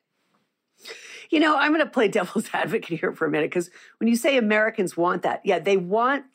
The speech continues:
the idea of the bucolic family farm, right?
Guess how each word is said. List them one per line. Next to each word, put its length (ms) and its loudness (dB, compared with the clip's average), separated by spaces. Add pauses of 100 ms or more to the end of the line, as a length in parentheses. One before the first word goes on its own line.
the 400 4
idea 600 0
of 260 -4
the 80 -10
bucolic 640 -2
family 380 0
farm, 380 -4
right? 260 -2